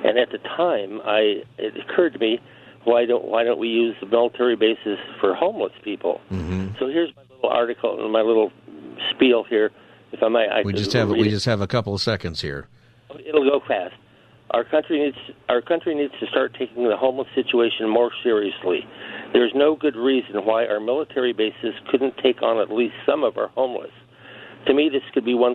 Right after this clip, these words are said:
Speaker 1: solution and help getting the homeless off the streets and into an environment that is safe, that will provide them with food, medical attention, and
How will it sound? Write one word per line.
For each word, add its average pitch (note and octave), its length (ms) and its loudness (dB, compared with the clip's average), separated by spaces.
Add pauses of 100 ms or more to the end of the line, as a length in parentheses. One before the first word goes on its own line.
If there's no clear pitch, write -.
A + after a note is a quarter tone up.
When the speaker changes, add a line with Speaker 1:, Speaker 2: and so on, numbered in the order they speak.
Speaker 1:
solution A2+ 460 2
and G2+ 100 -2
help A2+ 200 0 (460)
getting A#2+ 220 -2
the A2 60 -4
homeless G#2 380 -2
off A2+ 200 -2
the A2 140 -12
streets A#2 260 -2
and G#2+ 100 -2
into A2+ 300 0
an G#2 80 0
environment G#2+ 600 -2 (440)
that G2+ 120 -2
is G2 80 -2 (120)
safe, B2+ 280 4 (240)
that G#2+ 100 0
will F#2+ 80 -4
provide G#2 360 0
them G#2 140 -4
with G2 120 -6 (120)
food, C3 300 4 (140)
medical A2+ 340 2
attention, B2 480 -2 (300)
and - 100 0